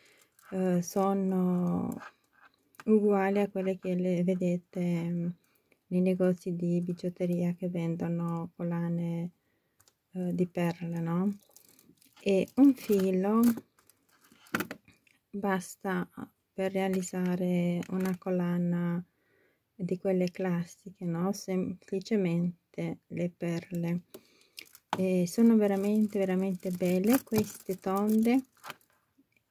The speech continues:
hanno il prezzo di dodici e qualcosa al filo.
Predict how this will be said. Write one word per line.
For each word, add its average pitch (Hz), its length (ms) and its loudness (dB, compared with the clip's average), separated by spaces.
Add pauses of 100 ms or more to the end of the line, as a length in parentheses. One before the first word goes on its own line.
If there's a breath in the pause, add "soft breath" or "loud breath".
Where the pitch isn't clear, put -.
(160)
hanno 202 420 2
il 214 200 2
prezzo 196 640 -4
di 202 580 2 (1040 loud breath)
dodici 190 800 0
e 180 160 0
qualcosa 180 800 -4
al 202 320 0
filo. 175 560 -4